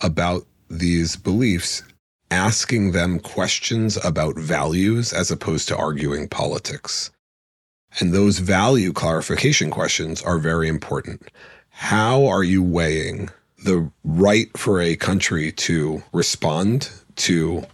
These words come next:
a terrorist attack with the need for ethics of war or the lives of innocent people? What is the moral framework you're using to decide if a people has a right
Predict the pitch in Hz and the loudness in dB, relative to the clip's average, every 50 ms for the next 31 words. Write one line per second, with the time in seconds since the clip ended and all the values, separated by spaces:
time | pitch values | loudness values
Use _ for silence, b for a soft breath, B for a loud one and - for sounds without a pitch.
0 | _ - 85 - - - 82 87 95 95 - - 107 107 120 123 143 151 - - | _ -8 -6 -4 -2 0 0 0 0 0 -2 -2 -2 0 2 2 2 0 -2 -6
1 | - - - _ _ _ _ B B B B B B B B - 92 101 127 143 | -16 -18 -18 _ _ _ _ B B B B B B B B -4 2 4 6 6
2 | 139 135 - - - - - _ _ - - - 92 104 98 98 101 110 110 110 | 6 4 0 -4 -10 -12 -14 _ _ -12 -4 2 4 4 6 6 6 6 4 4
3 | 107 95 - - - 101 101 98 95 95 92 87 - - - 101 101 - - 95 | 4 2 0 0 2 2 4 4 4 2 2 0 -2 -4 -2 0 0 2 2 0
4 | - - 101 90 78 85 90 95 90 90 90 87 80 - - 90 87 87 87 85 | 0 2 0 0 2 2 2 2 2 2 0 0 -2 0 0 2 2 2 2 0
5 | 85 82 - _ _ - - 98 95 92 92 92 92 92 90 90 82 76 - 90 | 0 -2 -6 _ _ -2 0 2 2 4 4 4 4 4 4 2 2 2 0 2
6 | 85 78 73 - - - - 87 82 76 - - 85 76 80 82 73 - - - | 0 0 -2 -4 -10 -8 -6 -4 -2 -2 -2 -4 -6 -6 -6 -8 -10 -8 -10 -12
7 | - - - _ b b b b b b b b _ - 92 87 98 104 120 123 | -12 -14 -18 _ b b b b b b b b _ -4 0 2 4 4 4 4
8 | - 127 131 110 101 104 113 101 92 92 92 90 90 92 98 104 101 98 95 92 | 2 2 2 2 2 2 4 4 4 4 4 4 4 4 4 4 4 4 2 2
9 | 92 87 87 - - _ - - - - 92 92 98 104 98 78 78 80 78 - | 2 0 -2 -4 -8 _ -10 -8 -4 -2 0 2 4 4 4 2 2 -2 -4 -6
10 | - - - 85 90 90 90 92 92 90 95 110 120 110 - 82 80 85 - - | -6 -8 -4 0 0 2 2 2 2 4 4 2 2 2 0 -2 -4 -4 -6 -6
11 | 90 82 85 78 - - - 131 139 113 73 - 85 95 101 - - B B B | -4 -2 -2 -2 -2 -2 0 0 0 0 0 -2 -2 -4 -6 -8 -10 B B B
12 | B B B B B B - 110 110 107 - - - - - - - - - 95 | B B B B B B 2 2 2 2 0 -4 -4 -4 -4 -2 -2 -6 -6 -4
13 | - 90 87 85 87 87 87 85 - - - 95 87 87 85 82 82 - - _ | -2 0 0 0 0 -2 -4 -6 -4 0 2 2 2 2 2 0 -2 -6 -6 _
14 | - 90 82 78 85 85 87 76 | -2 0 0 2 2 2 2 0